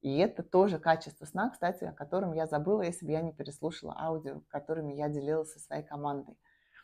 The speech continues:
Вот, дальше то же самое, что я бы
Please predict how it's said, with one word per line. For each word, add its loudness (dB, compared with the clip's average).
Вот, 6
дальше 8
то 4
же 0
самое, 2
что -8
я 4
бы -2